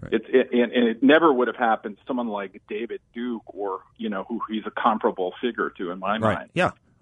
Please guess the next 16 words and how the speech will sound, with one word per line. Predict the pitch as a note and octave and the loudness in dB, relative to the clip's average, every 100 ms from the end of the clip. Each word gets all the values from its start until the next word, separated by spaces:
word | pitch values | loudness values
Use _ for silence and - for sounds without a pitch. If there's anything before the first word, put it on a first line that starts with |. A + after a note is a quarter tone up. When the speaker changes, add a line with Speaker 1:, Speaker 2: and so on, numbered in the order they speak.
| - | 0
Speaker 2:
But, | C3+ B2+ A#2+ - | 4 4 2 2
uh, | C3 A2+ A#2 | 2 2 -2
yeah, | D#3 | -2
I | A2 | 0
mean, | C3+ B2+ B2 | -2 -4 -6
uh, | A#2+ A#2 B2 B2 | -4 -4 -6 -10
so | - | -10
Farrakhan, | - D#3+ E3+ D3+ B2 A#2+ | -2 0 -2 -2 -4 -4
I | A#2 | -8
mean, | A#2 A2+ A2+ - _ _ _ _ _ _ _ _ _ - | -8 -10 -12 -16 _ _ _ _ _ _ _ _ _ -12
there | A#2 A#2+ | -2 0
are | A#2+ | 0
many | C3 C3+ D3 D#3+ | -2 -2 0 -2
people | C3+ C3+ - F#2+ G2 | -2 -6 -4 -6 -4
right | G#2+ B2 C#3+ | 0 0 0
now | B2+ G#2+ | 0 -2